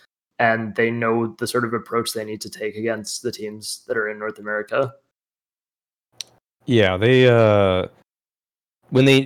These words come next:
Speaker 2: when they needed to, they could adjust their style based off of what they needed to do to win, which was,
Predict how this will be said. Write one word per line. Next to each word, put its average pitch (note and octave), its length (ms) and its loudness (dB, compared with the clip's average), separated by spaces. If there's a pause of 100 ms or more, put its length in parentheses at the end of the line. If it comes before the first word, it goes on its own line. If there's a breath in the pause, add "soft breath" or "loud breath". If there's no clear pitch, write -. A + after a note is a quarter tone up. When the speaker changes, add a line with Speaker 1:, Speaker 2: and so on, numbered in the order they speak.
Speaker 2:
when C#3 220 4
they A#2+ 100 6
needed A2+ 300 4
to, C#3+ 180 0
they A#2 100 4
could G#2+ 140 0
adjust F#2+ 260 0
their F#2 100 0
style E2+ 360 0
based E2 300 -6
off D#2+ 160 -6
of F2 100 -14
what E2 120 -6
they E2+ 80 -4
needed D#2+ 320 -8
to - 80 -20
do D#2 160 -10
to D2 80 -8
win, C#2+ 320 -12 (160)
which F2 180 -8
was, E2+ 340 -8